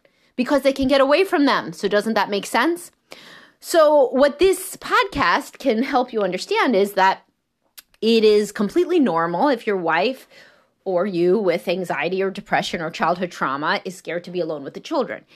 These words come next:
It does not mean that you have to be with her and them a hundred percent of the time. They're kept, you know, because obviously you also have to work and live your life. You don't wanna get depressed yourself. So the, the, the point is,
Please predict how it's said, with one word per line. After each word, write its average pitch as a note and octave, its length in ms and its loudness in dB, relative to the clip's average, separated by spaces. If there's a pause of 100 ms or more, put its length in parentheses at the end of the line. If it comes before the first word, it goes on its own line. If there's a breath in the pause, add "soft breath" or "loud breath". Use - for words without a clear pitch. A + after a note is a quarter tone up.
(200 soft breath)
It F#3 40 -20
does F#3+ 160 0
not G3 280 -4
mean A3+ 240 -4
that E3 180 -10
you F#3+ 80 -6
have E3+ 240 -4
to F#3 100 -4
be D#3+ 260 -6
with F3 180 -4
her C#3+ 220 -4
and D#3+ 220 -6
them D3+ 200 -4
a - 20 -10
hundred E3 280 -8
percent D#3 260 -14
of - 80 -14
the - 40 -12
time. - 460 -4 (400 loud breath)
They're F3+ 200 0 (100)
kept, - 340 -8
you F#3+ 100 -2
know, D#3+ 200 -2
because F3 320 -6
obviously D3 400 -6
you D3 80 -10
also D#3 180 -10
have D3+ 100 -12
to E3+ 80 -8
work D#3+ 320 -6
and D#3+ 120 -8
live E3 180 -6
your E3 100 -6
life. C3+ 300 -6
You D#3+ 60 -8
don't F#3 160 0
wanna D#3 180 -6
get D#3+ 140 -10
depressed D#3 400 -8
yourself. A#3 520 -2 (420 soft breath)
So F#3 760 0
the, G3 160 2
the, F#3 160 -10
the F3 80 -14
point B3+ 400 0
is, G#3+ 340 0